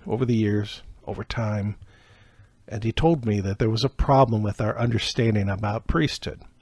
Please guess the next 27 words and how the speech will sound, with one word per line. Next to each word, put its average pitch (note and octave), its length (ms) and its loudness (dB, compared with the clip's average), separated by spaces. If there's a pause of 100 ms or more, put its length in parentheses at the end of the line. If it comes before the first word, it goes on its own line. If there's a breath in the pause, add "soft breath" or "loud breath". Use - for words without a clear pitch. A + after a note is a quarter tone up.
(300 soft breath)
And A2 80 -2
this C#3 160 -2
was A#2+ 240 -4 (180)
completely D3 480 0
out B2 120 4
of A2+ 60 0
the A2 80 -2
blue. C3 280 6
I G2 80 0
wasn't A2 300 0
even G#2+ 260 2 (840 soft breath)
thinking D#3 440 2
about F#2 260 -4
this - 200 -10
topic. - 480 -12 (1500 loud breath)
I C#3+ 60 0
was G#2 160 -2
attending C#3+ 380 6
a A#2+ 80 4
church C3+ 320 2
service, B2+ 540 6
and F#2+ 140 -6
a E2+ 40 -8
friend C#3 220 4
of A#2+ 80 -2
mine B2 320 4
was, G#2 240 -2